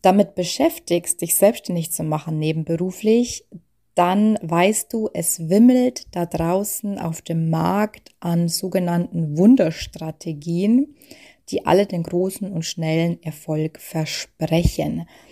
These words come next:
Das ist aber in den seltensten Fällen so und führt dann zu ganz viel Frust und führt dann auch dazu,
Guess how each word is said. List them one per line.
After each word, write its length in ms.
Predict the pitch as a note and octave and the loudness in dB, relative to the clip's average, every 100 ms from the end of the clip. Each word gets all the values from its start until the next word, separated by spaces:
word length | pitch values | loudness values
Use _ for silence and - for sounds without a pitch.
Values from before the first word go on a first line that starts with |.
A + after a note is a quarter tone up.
| _ _ | _ _
Das 160 | F#3+ A3+ | -4 -2
ist 140 | G#3+ | 2
aber 220 | D3+ E3+ | 2 2
in 60 | E3+ | 2
den 120 | D#3+ | 2
seltensten 720 | - E3+ F#3+ - E3+ - D#3+ | 2 0 0 0 -4 -4 -8
Fällen 600 | D#3 - E3 F#3+ F#3+ D3 | -10 -2 0 2 2 0
so 500 | D3 - D#3 G#3+ D4 _ _ _ _ _ _ _ _ - - | -2 -2 2 2 0 _ _ _ _ _ _ _ _ -20 -4
und 160 | F#3 E3+ | -2 -2
führt 400 | - G3+ F#3+ F3+ | 2 2 2 2
dann 240 | F3+ A3 | 4 2
zu 200 | - E3+ | 0 -4
ganz 360 | E3+ G3 A#3 - | 0 2 0 -2
viel 500 | - F#3 F#3 F3 E3+ _ _ _ | -8 -2 0 -2 -6 _ _ _
Frust 720 | - - F#3+ G#3+ D#4+ - - | -20 -4 4 6 4 2 -6
und 160 | G3 F#3 | -8 -6
führt 300 | - A3 A3 | -2 -2 0
dann 160 | F#3 | -4
auch 240 | - E3+ - - | -2 -4 -6 -4
dazu, 840 | F3 F#3+ C#4 - - G3+ B3 D#4 | 2 2 2 -2 -4 0 2 0